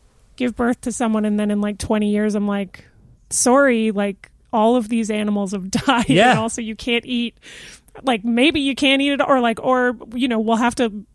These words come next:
Speaker 1: find somewhere that's not flooded for us to live. You know,
Speaker 2: There
Speaker 1: like
Speaker 2: won't
Speaker 1: that,
Speaker 2: be bananas.
Speaker 1: like
Speaker 2: There's not gonna be anything. Like, that's what they're saying
Speaker 1: Yeah.
Speaker 2: now. And it, that's, they're saying that
Speaker 1: Yeah.
Speaker 2: now. They used to say, uh, a hundred years. So you're like, "Okay, well,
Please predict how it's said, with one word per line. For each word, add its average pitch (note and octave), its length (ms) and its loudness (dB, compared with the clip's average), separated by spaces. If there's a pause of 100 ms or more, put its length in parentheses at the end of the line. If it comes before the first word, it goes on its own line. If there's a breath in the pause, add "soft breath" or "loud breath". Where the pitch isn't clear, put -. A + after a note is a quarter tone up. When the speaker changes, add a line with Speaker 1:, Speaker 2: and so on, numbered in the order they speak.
Speaker 1:
find A#3 340 2
somewhere A3 240 0
that's G#3+ 180 -2
not A3+ 160 0
flooded G#3+ 580 -4
for G3+ 120 -8
us G3+ 180 -4
to G#3+ 100 -6
live. G3+ 260 -2
You A3 80 2
know, A#3 140 4
Speaker 2:
There D#3 120 4
Speaker 1:
like D#3+ 40 4
Speaker 2:
won't F#3+ 180 6
Speaker 1:
that, - 40 6
Speaker 2:
be F#3+ 60 6
bananas. F3 440 4
Speaker 1:
like G#3+ 220 2
Speaker 2:
There's D#3+ 180 2
not G3 160 4
gonna F#3+ 160 4
be F3+ 140 4
anything. F3+ 340 2
Like, B2 140 0
that's F3 240 2
what E3+ 100 0
they're C3+ 140 2
saying E3 380 2
Speaker 1:
Yeah. A#2+ 140 4
Speaker 2:
now. B2 180 0
And D#3 120 2
it, C#3+ 60 0
that's, D#3 360 0
they're F3+ 220 2
saying F#3 260 2
that D#3+ 200 4
Speaker 1:
Yeah. - 20 -2
Speaker 2:
now. D3+ 400 2 (460 soft breath)
They D3+ 100 2
used G#3+ 180 4
to F#3 80 2
say, D3+ 300 2
uh, C3+ 260 2
a - 40 2
hundred D3 300 0
years. B2 320 0
So - 340 -10
you're C3 120 0
like, C#3+ 180 0
"Okay, D3 400 0
well, C#3 440 -2